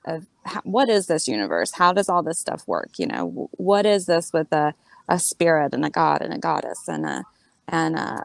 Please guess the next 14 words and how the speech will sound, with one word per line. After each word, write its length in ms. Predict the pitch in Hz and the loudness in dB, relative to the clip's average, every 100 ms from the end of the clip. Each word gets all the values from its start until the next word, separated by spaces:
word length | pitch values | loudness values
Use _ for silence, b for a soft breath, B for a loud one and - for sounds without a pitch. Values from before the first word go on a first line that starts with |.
| - | -6
a, 140 | - - | -6 -6
you 100 | - | -4
know, 160 | 175 160 | 0 0
a 60 | 160 | 0
lord 300 | 175 165 156 | 2 2 2
and 120 | 170 | -2
a 60 | 175 | -2
lady? 320 | 170 156 - | -2 -2 -6
And 120 | - | -8
what 220 | - 214 262 | 2 6 6
is 140 | 262 | 6
all 160 | 226 185 | 4 4
this?" 240 | - - - - _ _ - | 0 -8 -14 -20 _ _ -6
And 420 | 180 170 165 170 | -4 -2 -2 -6